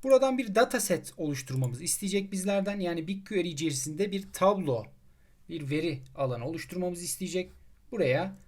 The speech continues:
datasetimizi project I D olarak zaten direkt çekiyor. Datasetimin adını deneme yapacağım. Datasetimin region'ını Avrupa olarak belirledim. Bu sizin projenize göre değişebilir.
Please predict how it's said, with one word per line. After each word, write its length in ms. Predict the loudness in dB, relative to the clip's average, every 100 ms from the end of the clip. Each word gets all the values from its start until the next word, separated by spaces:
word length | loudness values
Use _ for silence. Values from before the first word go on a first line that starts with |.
| -20 -6
datasetimizi 800 | -2 0 0 0 -6 -6 -8 -8
project 460 | -2 0 0 -2 -2
I 160 | -2
D 80 | -4
olarak 280 | -6 -8 -6
zaten 360 | -4 -4 -6 -6
direkt 220 | -6 -2
çekiyor. 500 | -4 0 0 0 -4 -20 -20 -20 _ -20 -20 -20 -20 -20 -20 -18 -12 -8
Datasetimin 560 | -4 -2 -4 -6 -8
adını 380 | -8 -6 -6 -2
deneme 340 | 0 0 -4 -6
yapacağım. 560 | -4 -2 -2 -2 -4 -16 -20 -20 -20 -20 -20 -20 -20 _ -20 -20 -20 -20 _ -20 -20 _ -10 2
Datasetimin 720 | 2 4 0 -2 0 0 2
region'ını 640 | 2 2 2 0 0 -4 -8 2
Avrupa 340 | 4 4 0
olarak 380 | -2 -2 -8 -2
belirledim. 560 | 0 2 0 -2 -4 -10 -6
Bu 60 |
sizin 280 | -4 -2 -2
projenize 480 | 2 2 2 0 -2
göre 220 | -4 -4
değişebilir. 540 | -4 -2 0 -2 -6